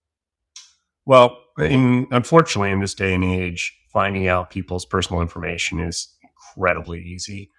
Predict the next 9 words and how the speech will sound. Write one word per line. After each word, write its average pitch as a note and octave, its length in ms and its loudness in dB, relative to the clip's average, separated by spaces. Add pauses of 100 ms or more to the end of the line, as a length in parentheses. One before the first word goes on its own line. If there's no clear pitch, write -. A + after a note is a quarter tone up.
(280)
Unless G#2+ 600 4
you G2+ 280 -6
are F#2 320 -2
completely F#2 840 -8
disconnected F2+ 720 -2
from F2+ 200 -2
the F2+ 120 0
internet, F2 440 0 (360)
um, E2 460 -4